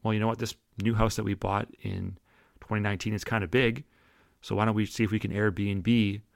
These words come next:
a portion of it out?" And we didn't know how to do that at the time. So I started <laughs> watching a bunch of YouTube videos on how do you Airbnb a property and what do you do and what do you need and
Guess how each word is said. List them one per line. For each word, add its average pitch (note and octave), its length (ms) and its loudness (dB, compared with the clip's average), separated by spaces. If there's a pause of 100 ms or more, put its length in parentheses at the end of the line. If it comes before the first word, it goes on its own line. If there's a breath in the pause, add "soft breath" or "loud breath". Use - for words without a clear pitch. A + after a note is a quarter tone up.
(120)
a - 80 -8
portion G2+ 380 10
of F#2 140 -2
it F2+ 60 -2
out?" F#2+ 220 2 (720 soft breath)
And G2 180 -4
we G#2 80 0
didn't A#2+ 100 4
know A2+ 80 2
how A#2 80 4
to A2 60 2
do G#2+ 200 2
that A#2 100 4
at F#2+ 80 -2
the G#2 80 0
time. G#2 300 0
So G2 420 4 (520 soft breath)
I - 60 -8
started A2 260 2
<laughs> - 80 6
watching A2+ 260 4
a G2+ 40 4
bunch A2+ 180 4
of G#2+ 60 -4
YouTube C3 340 6
videos F#2+ 400 2
on F2+ 100 -4
how G#2 140 4
do B2 60 8
you B2 100 10
Airbnb A#2+ 400 4
a A#2+ 60 6
property F#2+ 500 10
and F2 120 -6
what G2+ 100 0
do G#2+ 60 2
you A2+ 100 2
do B2 220 4
and F2+ 160 -2
what G2 80 2
do G2+ 80 0
you A2+ 60 4
need B2 260 0
and F2 240 -6